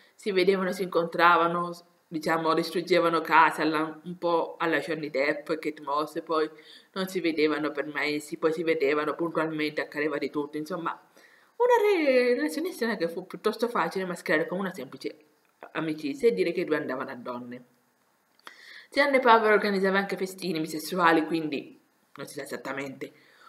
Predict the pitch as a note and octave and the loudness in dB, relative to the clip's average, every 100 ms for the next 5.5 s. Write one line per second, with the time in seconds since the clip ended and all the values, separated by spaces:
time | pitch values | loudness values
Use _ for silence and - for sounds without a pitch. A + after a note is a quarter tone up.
0 | _ _ B4+ E4+ C#4+ C#4+ D#4 E4 - - | _ _ 6 6 -2 4 4 4 -2 -18
1 | _ - - _ _ _ _ _ _ A3+ | _ -20 -20 _ _ _ _ _ _ -6
2 | A#3+ B3 G#3+ G#3+ E3 D#3+ E3+ E3 D3 - | 0 2 6 6 6 4 0 -2 -2 -4
3 | D#3 E3 D#3 D3 C3 B2+ - A3+ G4+ G#4+ | -2 0 -2 -4 -4 -4 -4 -2 4 4
4 | D4+ E3+ F3 D3+ D3 F3 G3+ - G#4+ - | 4 2 4 4 4 -2 -2 -2 -2 2
5 | F4+ G3 - D3+ - | 2 2 0 -8 -8